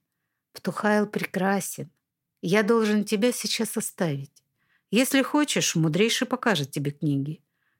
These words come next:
Позже придет Гелиус и познакомит тебя с эльфийским селением. Темноликий на секунду сжал мои плечи, пустив по телу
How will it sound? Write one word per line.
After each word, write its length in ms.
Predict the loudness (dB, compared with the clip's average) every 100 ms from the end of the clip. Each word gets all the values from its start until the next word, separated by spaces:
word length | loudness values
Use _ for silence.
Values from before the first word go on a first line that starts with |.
| _
Позже 380 | 2 2 0 -4
придет 400 | -4 -2 0 0
Гелиус 480 | 0 2 0 -2
и 40 | -6
познакомит 680 | -4 -2 -2 2 2 2
тебя 240 | 0 -2 -2
с 120 | -2
эльфийским 560 | -6 -4 -6 -6 -8 -8
селением. 720 | -4 -2 -2 -2 -4 -4 -8 _ _ _ _ _ _ -2
Темноликий 520 | 2 4 2 2 2
на 120 | 0
секунду 600 | 0 -6 -4 0 2 2
сжал 300 | 0 0 2
мои 200 | 2 0
плечи, 640 | 0 0 0 -2 -6 -8 _ _ _ _ -6
пустив 560 | -4 -4 -2 0 -2
по 200 | -2 -2
телу 640 | -2 -2 0 2 0 -4